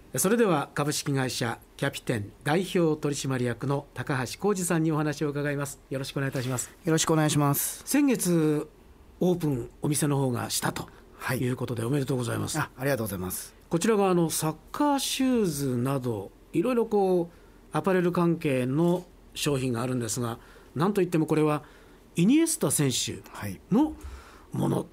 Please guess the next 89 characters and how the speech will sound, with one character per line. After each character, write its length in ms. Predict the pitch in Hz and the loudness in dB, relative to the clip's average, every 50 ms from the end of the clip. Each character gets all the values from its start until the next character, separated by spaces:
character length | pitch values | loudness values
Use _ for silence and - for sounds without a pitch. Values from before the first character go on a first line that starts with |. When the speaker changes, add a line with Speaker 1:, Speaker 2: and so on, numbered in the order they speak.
| - - - | -16 -10 -4
Speaker 1:
て 80 | 139 | -2
い 100 | 123 120 | -2 -2
う 80 | 120 113 | -2 -4
こ 120 | 113 107 | -6 -8
と 100 | - 117 | -8 -6
な 80 | 110 - | -6 -6
ん 80 | 87 | -8
で 80 | 90 - | -8 -10
す 100 | - - | -10 -10
よ 120 | 104 95 | -8 -6
ね。 80 | 101 127 | -4 -4
Speaker 2:
は 40 | 117 | -4
い。 40 | 104 - - - - - - - - - | -4 -6 -12 -16 -14 -12 -12 -12 -12 -10
そ 160 | - - 208 | -6 -2 -2
う 20 | 180 | 0
で 60 | 143 | 0
す 40 | 131 | 0
ね。 60 | 131 | -2
あ 60 | 123 | -2
の、 320 | 120 117 113 113 110 107 - | -2 -2 -2 -4 -6 -6 -6
ま 320 | 143 156 147 127 95 - - | -4 -2 -2 -2 -4 -6 -10
あ、 80 | - - - | -16 -10 -6
皆 240 | 143 139 147 143 | -4 -2 -2 -2
さ 140 | 135 131 120 | -2 -2 -4
ん 40 | 107 | -4
ご 120 | 107 120 | -4 -2
存 200 | 127 139 143 139 | -2 0 0 0
知 60 | 117 113 | -2 -2
だ 60 | 107 | -4
と 80 | - | -6
思 100 | 98 98 | -6 -6
う 60 | 95 90 | -6 -6
ん 20 | |
で 60 | 82 | -8
す 80 | - - | -8 -10
け 100 | - 85 | -10 -10
ど 80 | 87 | -10
も、 380 | 90 95 101 104 98 90 85 104 | -8 -6 -6 -6 -6 -8 -8 -6
あ 40 | 98 | -6
の、 320 | 95 92 90 90 87 85 85 | -6 -6 -6 -8 -10 -10 -8
ま 80 | 95 98 | -8 -6
あ、 40 | |
世 120 | - - 156 | -4 -4 -2
界 140 | 160 131 104 | -2 -2 -4
の 80 | 92 | -4
ス 160 | - - 113 | -6 -6 -6
ー 20 | 110 | -6
パ 140 | - 120 117 | -4 -4 -4
ー 20 | |
ス 100 | - - | -4 -4
タ 120 | - 104 | -6 -6
ー 40 | 98 | -6
で 100 | 90 92 | -6 -6
あ 120 | - - 87 | -8 -8 -6
る 240 | 90 92 92 87 87 - | -6 -6 -8 -8 -8 -6
ア 60 | 107 123 | -4 -2
ン 80 | 131 | -2
ド 80 | 127 131 | -2 -2
レ 60 | 131 | -2
ス・ 300 | - - - 120 113 - - | -2 -4 -4 -4 -4 -4 -4
イ 100 | 127 131 | -2 0
ニ 80 | 139 | 0
エ 60 | 135 127 | 0 0
ス 60 | - | -2
タ 80 | 107 | -4
選 180 | 101 - 92 90 | -4 -4 -4 -4
手、 240 | 85 - 90 82 - - - - - - - - - - - | -4 -6 -6 -8 -12 -14 -20 -20 -18 -16 -16 -16 -14 -8 -6
え 540 | 110 107 104 101 98 95 95 92 92 92 95 | -4 -2 -2 -2 -4 -4 -6 -6 -6 -6 -4
ー、 20 | |
が、 300 | 160 170 180 175 - - | -2 0 0 0 -2 -4
あ 100 | 135 120 | -4 -4
の、 200 | 110 107 104 104 | -2 -2 -2 -4
一 60 | 110 110 | -4 -2
緒 120 | - 113 | -2 -2
に 60 | 107 | -2
立 140 | - 113 104 | -4 -4 -4
ち 100 | - 113 | -4 -4
上 60 | 107 | -4
げ 100 | 95 95 | -4 -6
た 260 | - 98 98 95 - - | -8 -6 -8 -8 -8 -10
ブ 120 | 95 104 113 | -6 -4 -2
ラ 100 | 113 110 | -2 -2
ン 80 | 107 | -2
ド 80 | 95 104 | -2 -2
に 60 | 98 | -4
な 80 | 95 92 | -4 -4
り 80 | 90 | -6
ま 100 | 87 87 85 | -8 -8 -10
す。 180 | - 76 - | -12 -14 -16